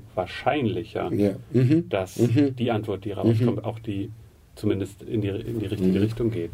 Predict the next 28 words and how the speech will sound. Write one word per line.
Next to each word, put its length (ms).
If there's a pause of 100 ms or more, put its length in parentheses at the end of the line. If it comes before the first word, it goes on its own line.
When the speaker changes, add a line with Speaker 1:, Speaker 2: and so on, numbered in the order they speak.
Speaker 2:
Ja. 260 (200)
Speaker 1:
Also, 180
äh, 120 (140)
auch 120
so 120
Speaker 2:
Mhm. 480
Speaker 1:
ein 40
bayesianischer 720 (480)
Speaker 2:
Ja. 80
Speaker 1:
Ansatz, 520 (100)
Speaker 2:
Genau. 320
Speaker 1:
dass 120
man 120
sagt, 200
Speaker 2:
Mhm. 40
Speaker 1:
äh, 480
das 200
Gewicht 580 (120)
Speaker 2:
Mhm. 360 (120)
Speaker 1:
auf 180
der 140
Seite 280
der 140
Waagschale 640
wird 140
immer 320
größer, 600
Speaker 2:
Ja. 220